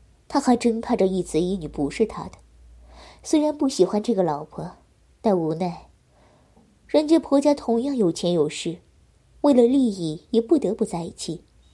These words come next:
只是相互各玩各的。对这样不爱人的子女，当然也没有多少感情在。现在女儿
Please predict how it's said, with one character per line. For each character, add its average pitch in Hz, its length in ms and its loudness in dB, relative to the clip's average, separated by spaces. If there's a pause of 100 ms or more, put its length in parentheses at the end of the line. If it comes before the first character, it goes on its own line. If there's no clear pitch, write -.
(460)
只 - 140 4
是 190 320 0 (240)
相 - 220 -2
互 185 140 -2
各 185 120 -4
玩 196 160 -2
各 214 220 -2
的。 - 120 -14 (1160)
对 254 140 2
这 254 120 2
样 220 140 2
不 196 180 0
爱 214 180 4
人 165 180 -2
的 180 80 -10
子 156 280 -6
女， 160 260 -12 (1800)
当 196 200 0
然 165 280 -4 (220)
也 190 120 0
没 170 120 0
有 165 100 2
多 170 120 2
少 165 160 -4
感 147 220 -8
情 151 180 -10
在。 - 300 -12 (840)
现 339 200 -8
在 311 140 -2
女 190 260 -2
儿 180 260 -2